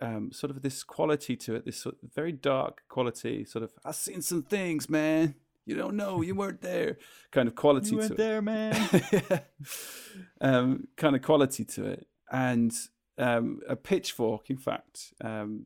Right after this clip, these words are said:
Speaker 1: the, uh, the music magazine, uh, the music website, describes,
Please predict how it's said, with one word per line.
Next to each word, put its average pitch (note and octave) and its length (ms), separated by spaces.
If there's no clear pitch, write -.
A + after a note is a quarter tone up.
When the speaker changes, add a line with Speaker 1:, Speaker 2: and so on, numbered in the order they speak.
Speaker 1:
the, G#2+ 340
uh, A2 320
the - 360
music B2 340
magazine, A2 500
uh, G#2+ 280
the A#2+ 100
music A#2 260
website, A2+ 460
describes, B2+ 1000